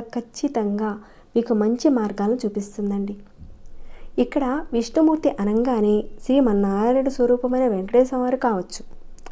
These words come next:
రాముల వారు కావచ్చు, కృష్ణుడు కావచ్చు, అలానే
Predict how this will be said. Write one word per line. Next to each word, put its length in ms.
రాముల 340
వారు 220
కావచ్చు, 380
కృష్ణుడు 360
కావచ్చు, 400
అలానే 260